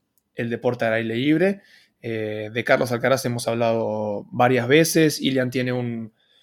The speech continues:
un capítulo muy interesante donde lo, lo analiza muy bien a esta joven promesa, que ya de promesa tiene poco, porque, como decimos siempre, promesa es cuando apunta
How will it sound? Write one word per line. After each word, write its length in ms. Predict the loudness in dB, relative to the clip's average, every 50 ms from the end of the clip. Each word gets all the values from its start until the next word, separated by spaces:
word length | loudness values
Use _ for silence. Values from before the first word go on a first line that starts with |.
| _ _ _ -6
un 140 | -6 -4 0
capítulo 420 | 0 0 0 0 -2 0 -2 0
muy 160 | 0 0 0
interesante 520 | -2 -2 -4 -4 -2 -2 -2 -2 -2 -2 -2
donde 280 | -2 -2 -2 -4 -4
lo, 520 | -4 -4 -2 -2 -4 -4 -4 -8 -10 -14 -20 -20 _
lo 160 | -4 2 2 4
analiza 460 | 4 4 2 0 0 -2 -2 -2 -2
muy 260 | -2 0 0 0 0
bien 240 | 2 2 2 2 0
a 60 | -2
esta 180 | -4 -4 -8 -8
joven 300 | -2 -2 -2 0 -2 -4
promesa, 400 | -6 -6 -4 -4 -4 -4 -4 -6
que 80 | -4
ya 260 | -4 -2 -2 -4 -4 -6 -14 -20 _ _ _ _ _
de 140 | -4 -4 -2
promesa 420 | 0 -2 0 0 -2 -2 -2 -2
tiene 220 | -2 -2 -4 -4 -2
poco, 300 | 0 0 0 0 0 -2
porque, 480 | -2 -6 -4 -6 -6 -6 -6 -10 _ _ _ _ -14
como 180 | -12 -10 -8 -8
decimos 300 | -8 -8 -10 -10 -10 -8
siempre, 300 | -8 -8 -8 -8 -10 -10
promesa 380 | -8 -6 -6 -6 -6 -6 -6
es 80 | -10 -8
cuando 320 | -6 -8 -8 -6 -4 -6
apunta 560 | -6 -6 -6 -8 -8 -6 -4 -4 -4 -4 -4